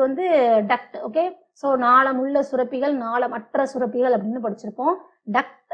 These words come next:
and ductless gland அப்படின்னு படிச்சிருப்போம். So அதுல இருக்கக்கூடிய டக்ட். ஓகே, இந்த டக்ட் மூலமா தான் என்ன வந்து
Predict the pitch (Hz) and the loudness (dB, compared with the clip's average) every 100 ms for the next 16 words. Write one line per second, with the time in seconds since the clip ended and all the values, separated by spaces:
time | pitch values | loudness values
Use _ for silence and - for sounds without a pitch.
0 | 269 254 233 247 240 247 269 - 208 233 | -8 -6 0 -2 -2 -6 -6 -6 -4 -2
1 | 247 226 196 214 277 233 214 208 202 196 | -2 -2 -6 -6 -6 -6 -6 -10 -18 -2
2 | 302 277 247 247 277 220 226 - 214 269 | -2 0 -4 -2 -2 -2 -6 -6 -6 -4
3 | 240 226 226 285 254 262 254 240 269 370 | -4 -6 -4 -4 0 -2 -2 0 0 -2
4 | 370 269 302 330 302 311 | -4 -4 0 0 0 -2